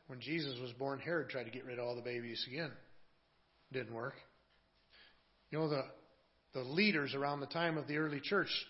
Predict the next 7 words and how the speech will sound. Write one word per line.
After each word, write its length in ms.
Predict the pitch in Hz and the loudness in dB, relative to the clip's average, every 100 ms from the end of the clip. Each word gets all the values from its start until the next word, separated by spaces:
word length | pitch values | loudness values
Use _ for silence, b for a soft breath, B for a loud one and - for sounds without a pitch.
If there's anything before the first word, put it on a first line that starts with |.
| - | -2
tried 220 | 175 165 | 0 2
to 60 | 139 | 0
stamp 380 | - 165 156 | 0 2 4
out 220 | 170 170 - | 4 4 2
Christianity. 720 | 165 - 156 185 160 135 - - b b b _ _ - | -4 -2 2 2 0 -4 -10 -20 b b b _ _ -12
Didn't 260 | 139 156 156 | -4 -2 0
work. 260 | 175 170 | 0 0